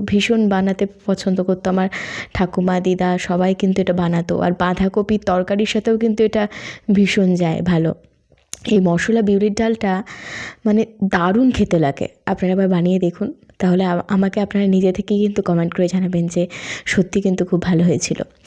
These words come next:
বিউলির ডালটা আমার সিদ্ধ হয়ে গেছে। হয়ে যাওয়ার পর আমি এরকম, আহ, ভালো করে ঘেঁটে নিচ্ছি। আপনারা ডাল ঘুটুনি দিয়ে ভালো করে ঘেঁটে নেবেন।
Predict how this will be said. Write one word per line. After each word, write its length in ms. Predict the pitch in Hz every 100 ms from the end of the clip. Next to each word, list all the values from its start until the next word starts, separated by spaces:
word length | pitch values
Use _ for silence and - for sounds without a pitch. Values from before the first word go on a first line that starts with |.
| - - - 202
বিউলির 260 | 185 190
ডালটা 260 | 185 180 196
আমার 140 | 196
সিদ্ধ 300 | 196 190 190
হয়ে 260 | 190 202 190
গেছে। 360 | 196 196 269 381 -
হয়ে 120 | - 170
যাওয়ার 240 | 180 185
পর 240 | 185 185
আমি 200 | 185 175
এরকম, 320 | 175 180 180 185
আহ, 760 | - - - - - 175 170
ভালো 260 | 185 170 175
করে 220 | 175 175
ঘেঁটে 360 | - 185 180
নিচ্ছি। 320 | 180 175 - 277
আপনারা 240 | 220 202
ডাল 280 | 190 170 175
ঘুটুনি 380 | 190 185 185 190
দিয়ে 140 | 196
ভালো 220 | 190 175
করে 200 | 175 185
ঘেঁটে 300 | 180 175 180
নেবেন। 340 | 170 175 208